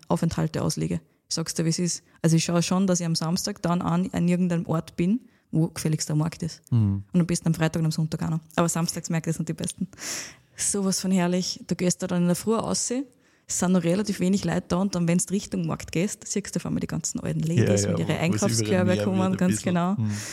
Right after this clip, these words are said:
Speaker 1: Und die ganzen alten Männer mit ihren so Schiebewagerl und so weiter, die dann ganz viel so Gemüse einrahmen.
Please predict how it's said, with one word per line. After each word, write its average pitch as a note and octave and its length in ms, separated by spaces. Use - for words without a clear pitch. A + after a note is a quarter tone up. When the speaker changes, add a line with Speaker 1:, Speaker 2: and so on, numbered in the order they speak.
Speaker 1:
Und F3 180
die F3+ 40
ganzen E3+ 380
alten E3+ 260
Männer G3 560
mit F3 140
ihren E3+ 420
so E3 180
Schiebewagerl G3 680
und G#3 120
so F#3 120
weiter, F#3+ 360
die E3 140
dann D#3+ 160
ganz - 240
viel F#3 140
so F3 100
Gemüse F3+ 420
einrahmen. F3 480